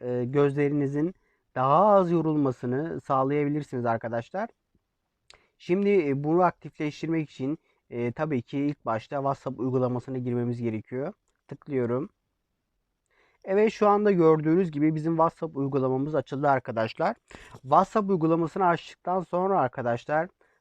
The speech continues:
sağ üst kısımdaki üç noktayı tıklıyoruz. Bakın şu anda aydınlık modda. Dediğim gibi, e, ilk başta sağ üst kısımdaki üç noktayı tıklıyoruz. Açılan kısımda arkadaşlar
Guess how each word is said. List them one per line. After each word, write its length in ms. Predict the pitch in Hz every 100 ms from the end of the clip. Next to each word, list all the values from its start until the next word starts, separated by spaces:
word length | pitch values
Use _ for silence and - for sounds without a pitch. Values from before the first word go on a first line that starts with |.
| _
sağ 500 | _ - 180 196 190 - -
üst 240 | 180 -
kısımdaki 480 | - 160 156 151 -
üç 200 | 190 -
noktayı 380 | 165 151 165 165
tıklıyoruz. 560 | - - 160 135 139 180 _ _ -
Bakın 200 | 156 170
şu 220 | - 175
anda 400 | 160 127 127 147
aydınlık 540 | 135 131 139 139 143
modda. 420 | 127 110 - 147 220 _ _ _ _ _
Dediğim 360 | 160 175 196 180
gibi, 340 | 135 156 170 -
e, 540 | 123 123 127 123 120 -
ilk 260 | 170 165
başta 500 | 139 120 - 156 156 160 _ _ _
sağ 220 | - 147 143
üst 280 | 165 - _
kısımdaki 540 | - - 127 123 -
üç 180 | 151 147
noktayı 340 | 143 127 135 131
tıklıyoruz. 600 | _ - 139 123 135 175 _ _ _ _ _ _ _ _
Açılan 480 | - 156 - 196 220
kısımda 380 | - - 202 208
arkadaşlar 800 | 196 185 139 123 127 - 156 165